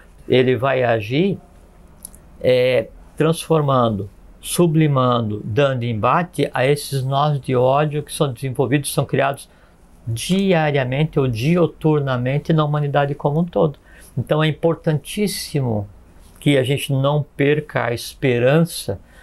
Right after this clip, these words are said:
e que a gente aprenda a compreender o que é resultado e compreender que antes que o resultado seja visto materialmente, ele tem que ter acontecido invisivelmente, para que a gente não desista,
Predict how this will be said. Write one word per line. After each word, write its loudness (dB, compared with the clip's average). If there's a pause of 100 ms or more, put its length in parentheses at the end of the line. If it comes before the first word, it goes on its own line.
(140)
e 2
que -4
a 2
gente -2
aprenda 0
a 2
compreender 0
o 0
que -2
é 2
resultado -2 (400)
e 0
compreender 0
que 0
antes -2
que -2
o 4
resultado -2
seja -2
visto -4
materialmente, -2 (140)
ele 2
tem -2
que -10
ter 2
acontecido -2
invisivelmente, 0 (240)
para -2
que -4
a -2
gente -2
não 2
desista, -2